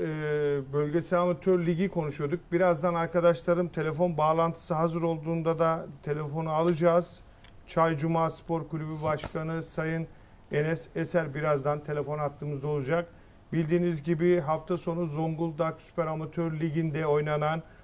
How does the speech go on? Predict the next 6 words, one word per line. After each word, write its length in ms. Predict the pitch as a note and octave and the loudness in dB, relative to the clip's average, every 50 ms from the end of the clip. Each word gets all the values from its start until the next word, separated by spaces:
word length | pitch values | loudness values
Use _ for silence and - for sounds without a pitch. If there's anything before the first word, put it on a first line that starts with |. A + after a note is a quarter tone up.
| - - - - | -20 -14 -4 0
Akın 280 | D3+ D3+ D3+ - E3+ | 0 0 0 0 -4
Spor, 400 | D#3 - - - D3+ D#3 D#3+ D#3 | -4 -6 -8 -8 -6 -6 -6 -6
Çay 260 | - - D#3+ D#3 D#3+ C#3+ | -6 -4 -4 -4 -4 -4
Cuma 320 | C#3 C#3+ D3 C#3+ C#3+ C#3+ | -4 -2 0 0 0 0
Spor 340 | C#3+ - - D3 D3 C#3+ C#3+ | -2 -4 -2 0 0 0 0
karşılaşmasının 1120 | - C#3+ C#3+ C#3 - - D3+ D3 C#3+ C#3+ - - D3 C#3+ C#3+ - D3+ D#3 F3 F#3+ G3 | 0 -2 -2 -2 -2 -4 -4 -4 -4 -4 -4 -6 -6 -6 -6 -6 -4 -2 -2 -2 -2